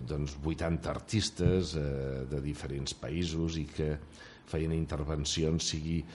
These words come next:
escultòriques, en pintura, performance, música de vent. I la, i la Pilar, doncs, quan hi participa, en a-,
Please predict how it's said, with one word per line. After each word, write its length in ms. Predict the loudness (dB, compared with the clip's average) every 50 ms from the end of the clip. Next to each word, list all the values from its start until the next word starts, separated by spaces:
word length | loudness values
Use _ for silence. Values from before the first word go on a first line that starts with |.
| -14 -14 -16 -16 -18 -14 -6 -2 0
escultòriques, 1120 | 0 0 0 2 4 4 4 6 6 4 4 4 2 0 2 2 4 6 6 4 4 4
en 180 | 2 2 2 0
pintura, 920 | 0 0 2 4 4 2 2 2 0 2 4 4 4 4 4 4 4 4 2
performance, 920 | 4 2 2 2 2 -2 -2 0 0 0 2 2 2 2 2 2 0 0 2
música 400 | 2 2 4 2 2 4 4 4
de 120 | 4 4
vent. 320 | 4 4 2 2 2 0 -2 -4 -10 -14 -14 -14 -14 -14 -14 -14 -16 -18 -14 -4 2
I 220 | 4 6 8 8
la, 540 | 8 10 8 10 10 10 10 10 8 8 8 8 6 6 6 6 6 4 2 -2 -8 -2
i 100 | 0 4
la 140 | 6 6 4
Pilar, 360 | 6 6 6 8 10 10 10 10
doncs, 240 | 10 8 8 6 4
quan 140 | 6 6 6
hi 40 | 8 6
participa, 640 | 6 4 4 4 2 4 4 2 4 6 6 6 6 4
en 100 | 4 4
a-, 120 | 4 4